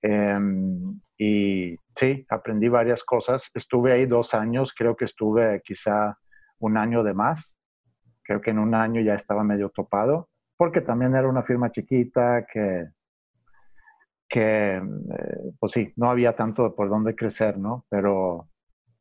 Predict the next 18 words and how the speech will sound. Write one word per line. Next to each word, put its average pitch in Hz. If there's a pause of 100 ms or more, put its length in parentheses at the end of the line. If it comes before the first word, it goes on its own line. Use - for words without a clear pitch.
(240)
pero 113
estuvo, 131
es-, -
es-, -
era 127
un 151
muy 147
buen 131
inicio 107
y 98
sigo 110
muy 113
agradecido 110
con, 107
con 101
esa 98
empresa 104
por, 95